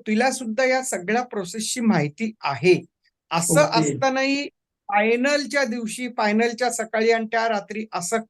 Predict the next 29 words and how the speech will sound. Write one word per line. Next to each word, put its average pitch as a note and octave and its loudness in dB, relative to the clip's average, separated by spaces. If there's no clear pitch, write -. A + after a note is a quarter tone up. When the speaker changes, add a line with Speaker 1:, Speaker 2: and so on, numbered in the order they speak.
Speaker 1:
काय C4 4
घडलं, F3 2
हा A3+ 4
परत C4 4
एकदा A#3 4
हे G#3+ 0
गूढच A3+ 2
राहणार A#3 2
का, A3+ 2
याच्या G3 0
पुढच्या A3+ 0
काळात A3 2
ते A3+ -4
कुठल्या A3 -6
ना A3 2
कुठल्या G#3+ -6
माध्यमातनं G3+ -2
उकल G3+ -2
होणार, F3+ 4
हे G3 2
ब-, F3 -2
बघणं F#3+ 4
म्हणजे G3+ 2
सगळ्यांचाच A#3 2
उत्सुकतेचा G#3+ -4
विषय F3+ -2
आहे E3 -2
तो. E3 0
Speaker 2:
विषय. F3+ 8